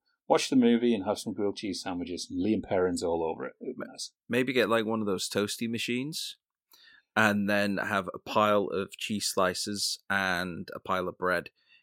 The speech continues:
Speaker 2: in front of you and then just keep making 'em as you need to. That way you don't need to leave and go to the kitchen.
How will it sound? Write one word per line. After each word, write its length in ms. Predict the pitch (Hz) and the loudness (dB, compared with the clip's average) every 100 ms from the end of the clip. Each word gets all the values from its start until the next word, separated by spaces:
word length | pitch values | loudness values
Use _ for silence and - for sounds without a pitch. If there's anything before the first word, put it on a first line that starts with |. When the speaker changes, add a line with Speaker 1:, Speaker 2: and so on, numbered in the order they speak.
| - | -10
Speaker 2:
in 120 | 95 | -8
front 260 | - 107 - | -2 -2 -2
of 100 | 92 | -4
you 100 | 92 | -2
and 140 | 85 | -2
then 100 | 98 | -6
just 200 | 87 - | -6 -6
keep 220 | - 113 | -4 -4
making 360 | 101 95 95 98 | -2 -4 -4 -6
'em 120 | 98 - | -6 -6
as 120 | 92 | -6
you 80 | 92 | -4
need 240 | 92 95 | -6 -6
to. 200 | - 90 101 | -6 -6 -4
That 160 | 95 | -2
way 100 | 95 | -2
you 100 | 90 | -4
don't 160 | 104 98 | -4 -4
need 160 | 95 - | -6 -6
to 200 | 98 - _ - | -6 -8 _ -6
leave 280 | 104 98 92 | -2 -2 -4
and 120 | 92 | -4
go 120 | 101 | -4
to 100 | - | -4
the 80 | - | -6
kitchen. 300 | - - | -6 -8